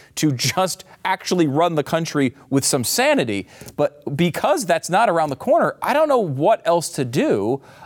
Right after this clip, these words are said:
other than try to maybe minimize the pain on our kids and our grandkids.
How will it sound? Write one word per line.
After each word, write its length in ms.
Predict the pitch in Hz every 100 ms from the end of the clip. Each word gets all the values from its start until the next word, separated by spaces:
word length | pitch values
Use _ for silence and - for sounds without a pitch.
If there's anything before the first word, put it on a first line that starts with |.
| -
other 280 | 175 202
than 220 | 165 170 151
try 440 | - 143 196 240
to 160 | - 151
maybe 460 | 151 226 170 143
minimize 760 | 123 131 156 311 165 101 104 -
the 100 | 120
pain 320 | 127 120 120
on 220 | 120 120 143
our 80 |
kids 360 | 135 123 156 156
and 120 | 165
our 120 | 165
grandkids. 760 | 143 123 170 302 240 90 80 -